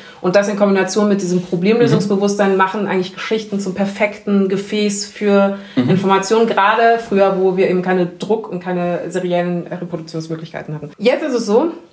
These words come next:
Speaker 1: im Grunde genommen, am Anfang dachte ich, als du erklärt hattest, was insbesondere die Auserwähltheit angeht, dass das ja die meisten Zuschauer ausschließt, weil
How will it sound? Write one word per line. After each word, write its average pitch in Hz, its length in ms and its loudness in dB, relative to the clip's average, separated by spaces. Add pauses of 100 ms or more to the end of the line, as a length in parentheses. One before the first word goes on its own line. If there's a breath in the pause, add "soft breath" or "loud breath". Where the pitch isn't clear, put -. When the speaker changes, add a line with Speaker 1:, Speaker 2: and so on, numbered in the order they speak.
(120)
Speaker 1:
im 226 180 2
Grunde 269 280 2
genommen, 247 440 2 (140)
am 226 160 -2
Anfang 285 400 0
dachte - 200 0
ich, - 120 -4
als 202 140 0
du 208 60 2
erklärt 233 480 2
hattest, 190 480 -2
was 196 340 -2
insbesondere 196 720 0
die 185 140 -2
Auserwähltheit 208 600 2
angeht, 170 500 -4 (100)
dass 202 220 2
das 196 440 -2
ja 196 220 2
die 196 80 -2
meisten 196 320 0
Zuschauer 180 400 0
ausschließt, 165 760 -6
weil 175 640 2